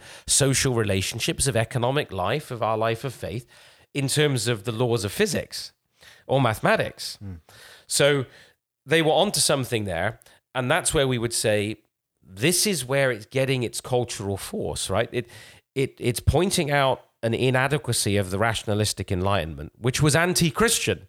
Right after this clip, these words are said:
Speaker 1: but they are then identifying that with Christianity. Um, and in re-, in reacting to it, um, this is what Doiverd so frequently spoke about, you know, as history gets its revenge on these isms,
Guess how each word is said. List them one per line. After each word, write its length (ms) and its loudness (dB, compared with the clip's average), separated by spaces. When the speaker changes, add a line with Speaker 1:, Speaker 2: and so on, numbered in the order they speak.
Speaker 1:
but 100 0
they 120 6
are 80 6
then 140 4
identifying 720 2
that 160 2
with 140 -4
Christianity. 840 0
Um, 400 4
and 400 0
in 380 2
re-, 160 0
in 160 0
reacting 840 0
to 220 -4
it, 380 -12
um, 500 0
this 240 -2
is 100 -2
what 280 0
Doiverd 420 2
so 160 0
frequently 420 -4
spoke 360 -2
about, 400 -2
you 60 -10
know, 120 -2
as 220 -2
history 360 -4
gets 280 -6
its 180 -10
revenge 460 0
on 160 -2
these 220 -4
isms, 600 -2